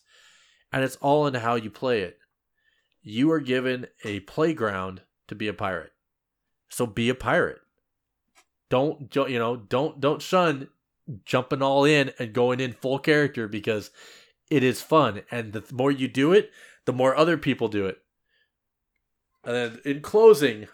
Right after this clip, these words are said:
I was gonna say one of the last things that I did when I was going, we were on a sloop. It was just me, and, uh, so the last little bit, we were in, we were in the sloop, which is the one or two man boat,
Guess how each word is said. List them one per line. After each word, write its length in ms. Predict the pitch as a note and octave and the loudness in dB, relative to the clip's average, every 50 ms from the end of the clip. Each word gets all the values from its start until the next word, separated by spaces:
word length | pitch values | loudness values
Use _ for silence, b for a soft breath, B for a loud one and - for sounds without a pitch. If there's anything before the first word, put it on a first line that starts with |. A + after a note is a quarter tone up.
| _ _ | _ _
I 80 | C3 | -4
was 180 | - B2+ A#2+ A2 | -4 -4 -2 -2
gonna 180 | C#3 C3+ C3+ C3 | -2 -2 -2 -4
say 360 | - - E3 D#3+ C#3+ B2+ A2+ | -2 0 2 4 4 4 2
one 300 | A2 G#2 - A2+ A2 B2 C3+ | -2 -6 -8 -6 -4 -4 -4
of 80 | B2+ | -4
the 80 | A2+ B2 | -4 -2
last 320 | A#2+ B2+ B2+ C3+ C3+ - | -2 0 0 0 -2 -2
things 220 | - D#3 D3 C#3 C#3 | -4 -4 -4 -2 -2
that 80 | C#3 C3 | 0 0
I 60 | B2 | 0
did 220 | A#2 B2+ D3 D3 | 2 2 2 2
when 140 | C3+ A#2+ A#2 | 2 0 -2
I 80 | A2+ A2+ | -2 -4
was 160 | A2 G2+ - - _ _ _ D3+ | -4 -6 -10 -16 _ _ _ -10
going, 300 | C3+ C3+ C#3 D3 C#3 B2+ A#2+ C#3+ C#3 C3+ C#3+ C#3 - C3 | -6 -2 -2 -2 -2 -2 -4 -2 0 0 0 0 -2 -2
we 100 | A#2+ A#2+ | 0 2
were 100 | A#2+ A#2+ | 2 2
on 100 | A#2 A2+ | 0 -2
a 40 | |
sloop. 460 | G#2 - - D3 F3 E3 A#2 - - - _ _ _ - | -6 -8 -6 -2 -2 -2 -2 -2 -8 -16 _ _ _ -12
It 80 | B2+ | -10
was 100 | A2+ G#2 G#2+ | -10 -10 -10
just 140 | G2+ - | -14 -10
me, 380 | A#2+ B2+ C3+ C#3 C#3 C#3+ C#3 B B B B B B B B B B B | -6 -2 -2 0 0 0 -2 B B B B B B B B B B B
and, 400 | - A#2 A#2+ A#2 A2+ A2+ A2 G#2 | -2 0 0 2 0 -2 -2 -2
uh, 300 | A2 A2 G#2+ G#2 G2 G2 F#2+ - _ _ _ _ _ _ _ _ _ _ _ _ - - - _ _ _ _ | -2 -2 -2 -2 -4 -4 -6 -10 _ _ _ _ _ _ _ _ _ _ _ _ -20 -20 -20 _ _ _ _
so 380 | - - D3 C#3 B2+ B2 - - _ _ _ _ _ _ _ _ - | 2 6 6 6 6 2 -2 -10 _ _ _ _ _ _ _ _ -6
the 120 | D#3 D3 | -2 2
last 280 | D#3+ F#3+ G#3+ G#3+ - - | 2 4 4 2 2 0
little 160 | F#3 D#3+ D3+ | 0 0 2
bit, 280 | A#2+ C#3 C3 B2+ B2+ - _ _ | 4 4 2 2 0 -4 _ _
we 120 | - C#3+ C3+ | -4 -2 2
were 140 | C3+ C#3+ | 2 4
in, 160 | C#3+ D3 D3 C3 | 4 2 0 0
we 120 | C3+ C3+ | -2 0
were 120 | C3 C3 | 0 0
in 160 | C3 C3 B2+ A#2 | -2 -2 -6 -8
the 120 | A#2 B2 | -8 -8
sloop, 340 | - - - A#2 G#2 F#2+ - | -6 -6 -6 -8 -8 -8 -10
which 140 | G#2 - - | -12 -12 -12
is 100 | G#2 G2+ | -10 -8
the 100 | A2 G#2+ | -8 -6
one 280 | G#2 A2+ B2 B2 A#2+ | -4 -2 -2 -2 -4
or 60 | A#2 | -6
two 200 | G#2+ - - A#2 | -8 -8 -10 -8
man 260 | G#2 G#2+ G#2 G2+ G2 F#2 | -6 -6 -6 -8 -8 -8
boat, 300 | G2 F#2 F2+ F2+ - | -10 -10 -10 -12 -14